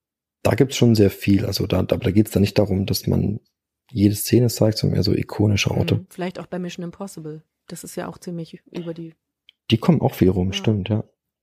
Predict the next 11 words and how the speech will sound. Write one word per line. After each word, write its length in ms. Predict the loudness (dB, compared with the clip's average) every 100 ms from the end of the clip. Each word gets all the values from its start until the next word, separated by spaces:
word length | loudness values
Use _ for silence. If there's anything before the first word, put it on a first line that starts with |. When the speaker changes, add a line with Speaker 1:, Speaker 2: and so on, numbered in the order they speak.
| _ _
Speaker 1:
Aber 140 | 0 0
ansonsten 380 | 4 2 4 2
gibt's 220 | 2 0
eigentlich 240 | 0 0
außer 200 | 0 0
Bond, 440 | 2 2 2 -2 -14 _
fallen 220 | 0 4
mir 200 | 4 4
wenig 320 | 4 4 2
Filmreihen 600 | -2 0 2 2 2 2
oder 200 | 2 -2